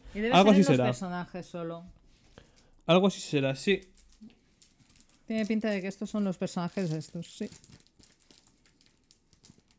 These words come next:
Speaker 1: Ah, mira, a ver si tienen aquí la, el cortecito.
Speaker 2: Sí, en el centro. Eso es bastante fácil de abrir.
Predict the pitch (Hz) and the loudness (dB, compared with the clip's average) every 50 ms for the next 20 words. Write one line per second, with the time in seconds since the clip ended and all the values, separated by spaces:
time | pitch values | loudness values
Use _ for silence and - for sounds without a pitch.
0 | _ _ - 190 190 180 160 151 147 160 - - 160 - 180 185 196 190 170 - | _ _ -6 -4 -4 -2 -2 -4 -4 -6 -6 -6 -6 -4 -2 -2 -2 -2 -2 -2
1 | 175 160 147 143 139 139 135 139 139 143 147 - - _ _ _ _ _ _ _ | -4 -4 -4 -4 -6 -6 -8 -8 -10 -10 -12 -16 -20 _ _ _ _ _ _ _
2 | _ _ _ _ _ _ _ _ _ _ _ _ _ _ _ _ _ _ _ - | _ _ _ _ _ _ _ _ _ _ _ _ _ _ _ _ _ _ _ -14
3 | 165 - - 156 151 - 151 - - 165 160 - 156 139 - _ _ _ - _ | -10 -8 -8 -8 -6 -6 -6 -4 -4 -4 -4 -4 -6 -8 -10 _ _ _ -20 _
4 | _ _ - _ - - - 233 233 233 196 170 - 214 208 196 - 135 143 151 | _ _ -20 _ -20 -16 -10 -8 -6 -6 -6 -6 -6 -6 -8 -8 -8 -8 -10 -10
5 | 156 - _ - 185 208 208 208 196 170 156 143 135 143 135 143 131 123 123 131 | -12 -14 _ -12 -10 -10 -10 -10 -8 -8 -8 -8 -8 -8 -10 -10 -10 -8 -8 -8
6 | 143 143 | -8 -8